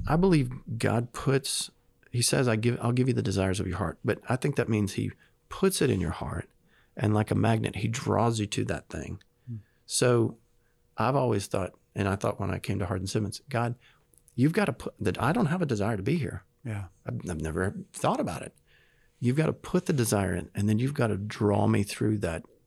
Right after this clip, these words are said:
Speaker 1: You gotta make it happen.
Speaker 2: Hmm.
Speaker 1: 'Cause I'm not gonna, I don't have the power to do this. I'm not a provost. I'm not, I'm not, I'm not, I'm not.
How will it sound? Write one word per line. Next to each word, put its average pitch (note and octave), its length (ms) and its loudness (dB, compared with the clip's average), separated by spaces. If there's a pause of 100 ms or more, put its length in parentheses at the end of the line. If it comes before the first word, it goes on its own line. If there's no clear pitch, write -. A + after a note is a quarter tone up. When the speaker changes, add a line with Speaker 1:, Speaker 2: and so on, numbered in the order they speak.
(580)
Speaker 1:
You A2+ 120 4
gotta C#3+ 140 6
make G#2+ 120 2
it E2+ 60 0
happen. G2 380 -2 (100)
Speaker 2:
Hmm. G2+ 140 -6 (640)
Speaker 1:
'Cause G2+ 160 0
I'm G#2 160 4
not A#2 180 0
gonna, G2 300 -2
I B2 60 -2
don't C#3+ 120 0
have F#2+ 120 -2
the - 60 -12
power E2 240 -6
to D2+ 60 -10
do D#2+ 140 -6
this. D#2+ 340 -8 (960)
I'm A#2+ 100 0
not G#2+ 120 2
a F#2+ 40 -4
provost. B2+ 480 0
I'm F#2+ 120 -2
not, G2+ 200 0
I'm F#2 80 0
not, F#2 180 -2
I'm F2+ 60 -2
not, F2 180 -4
I'm E2+ 100 -6
not. E2+ 240 -6